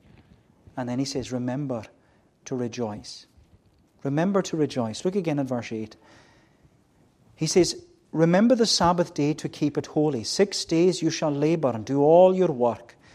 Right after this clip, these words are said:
but the seventh day is a Sabbath to the Lord your God," and so on. Now, as we said, in this fourth house rule, the word remember,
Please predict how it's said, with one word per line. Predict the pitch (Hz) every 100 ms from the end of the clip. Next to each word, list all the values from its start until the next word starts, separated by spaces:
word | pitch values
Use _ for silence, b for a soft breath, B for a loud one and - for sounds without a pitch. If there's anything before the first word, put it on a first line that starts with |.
| b b b _
but | 131
the | 135
seventh | - - 165 160 110 - -
day | 123 110 - b b b _
is | 127
a | 135
Sabbath | - 143 165 170 165
to | - 135
the | 127
Lord | 131 143 135
your | 131 127 123 -
God," | 113 101 101 - _ _ _ _ _ _ _ _ _ _ _ -
and | 113
so | 127 113
on. | 104 - - - _ _ _ _ _ _ _
Now, | 139
as | 180 208
we |
said, | 185 156 135 - - B B B -
in | 196
this | 190 -
fourth | - 151 147
house | - 135 -
rule, | 139 131 117 b b b b b -
the | 160
word | 165 202 190
remember, | 151 143 143 143 151 117